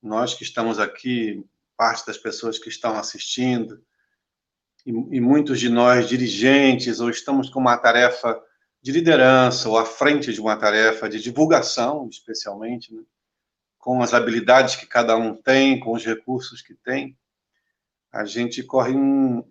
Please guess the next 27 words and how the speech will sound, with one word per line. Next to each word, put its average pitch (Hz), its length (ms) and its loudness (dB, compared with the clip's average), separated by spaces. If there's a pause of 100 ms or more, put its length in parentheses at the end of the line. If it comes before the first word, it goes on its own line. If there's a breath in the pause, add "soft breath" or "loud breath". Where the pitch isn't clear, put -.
(120)
um 147 100 -6
risco, 127 720 -8
ou 127 420 -2
precisa 170 400 -4
estar 147 240 4
alerta 131 720 4
a 127 140 0
uma 147 320 -2
atitude 135 600 -6
nossa 120 400 0
que - 80 -8
é 131 40 -4
muito 160 240 -4
importante 139 640 -6
para 135 120 -6
nos 135 160 -6
preservar, 104 720 -4 (880)
que 127 240 -2
é, 104 260 -2 (440)
o - 60 -20
que - 120 -8
nós 143 240 4
fazemos 143 640 2
é 156 100 6
para 143 280 4
o 120 100 2
outro, 120 580 0